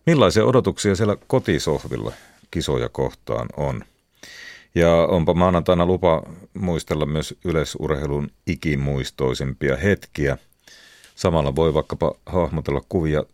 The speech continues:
tulevaisuudesta. Studiossa on nimittäin kuulijoiden kanssa keskustelemassa eläkkeellä oleva urheilutoimittaja ja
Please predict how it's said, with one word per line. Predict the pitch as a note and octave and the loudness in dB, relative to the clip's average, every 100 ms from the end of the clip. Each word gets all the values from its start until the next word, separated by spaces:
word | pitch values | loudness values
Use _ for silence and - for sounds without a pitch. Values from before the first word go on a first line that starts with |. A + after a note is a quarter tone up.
| - | -6
tulevaisuudesta. | G#2+ F#2+ D2 C2 A1 - A1 G1+ - - | 0 2 2 0 -2 -6 -8 -8 -12 -16
Studiossa | - A#2+ A#2 F2+ F#2 | -4 0 2 2 0
on | |
nimittäin | F2 F2+ - F#2+ | -2 -2 -2 -2
kuulijoiden | A#2+ G#2 D#2+ D2 | 0 2 0 -2
kanssa | - D2 - | -4 -6 -4
keskustelemassa | E2+ D#2+ - - C2+ C#2 C2+ - - - _ - | -4 -4 -8 -8 -4 -4 -6 -8 -10 -12 _ 0
eläkkeellä | G#2 E2+ - - C#2+ | 2 2 0 -6 -4
oleva | F#2 G2 D2+ | -4 -4 -2
urheilutoimittaja | G2 D#2 D2+ D2 F2 D#2 - - D#2+ | -2 -2 -4 -4 -2 -2 -6 -4 -2
ja | D#2+ F2+ | 0 -2